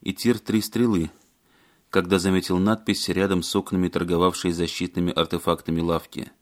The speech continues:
"Смерть китайцам". Актуальность этого лозунга осталась для меня загадкой.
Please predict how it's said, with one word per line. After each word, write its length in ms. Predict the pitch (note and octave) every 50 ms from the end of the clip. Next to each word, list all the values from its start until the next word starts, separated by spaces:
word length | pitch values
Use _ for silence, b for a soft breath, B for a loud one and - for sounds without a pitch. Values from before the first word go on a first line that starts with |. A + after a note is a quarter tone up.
| b b b b b b b b b b b b
"Смерть 580 | - - - F#2 F2+ F2+ E2+ D#2+ - - -
китайцам". 680 | - - G2 - G#2+ F#2+ E2 D#2+ - - - - - - _ _ _ _ _ _ _ _ _ _ _ _ _ _ _ _ _ _ _ _ _ _ _ _ -
Актуальность 640 | - E2+ - - - A#2+ C#3 C#3 C#3 C3+ B2 - -
этого 240 | G#2+ A2 - G#2+ G#2+
лозунга 500 | G#2+ A2 C3+ C#3 A2+ G2+ F2+ E2 E2+ D#2+
осталась 520 | - E2+ E2 - - G#2 A2 A2+ A2 G2+
для 120 | F2+ F#2 F2+
меня 240 | F#2 F#2 F#2+ G2
загадкой. 600 | F2+ F#2+ G#2+ G2 F#2+ E2+ - - - G1+ - -